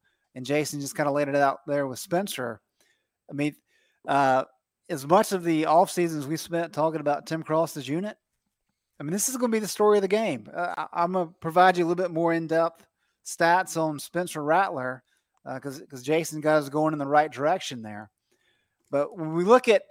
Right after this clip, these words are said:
Drake Maye, right, last year when he was kept clean, he had a ninety-three point eight rating in Pro Football Focus. Elite stuff. Really good. Under pressure, he was a good bit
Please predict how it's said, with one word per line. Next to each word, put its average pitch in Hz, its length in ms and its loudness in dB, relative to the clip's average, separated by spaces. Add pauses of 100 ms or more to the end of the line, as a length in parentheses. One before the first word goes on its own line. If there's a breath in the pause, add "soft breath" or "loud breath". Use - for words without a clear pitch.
(100)
Drake 180 280 6
Maye, 127 480 -2 (180)
right, 147 300 4 (100)
last 170 440 4
year 180 220 2
when 151 140 -4
he 190 80 -2
was 226 160 -4
kept 214 280 0
clean, 190 520 -4
he 165 60 -8
had 170 120 -4
a 143 60 -4
ninety-three 175 600 -4
point 160 260 -6
eight 156 180 -8
rating 147 560 -6 (580)
in 131 140 -20
Pro 156 160 -4
Football 139 320 -2
Focus. 123 480 -10 (340)
Elite 160 360 -4
stuff. - 500 -10 (400)
Really 151 340 -4
good. 135 320 -2 (440 soft breath)
Under 254 240 4
pressure, 185 640 4 (400)
he 175 140 0
was 170 100 0
a 156 40 -8
good 190 260 2
bit 202 200 6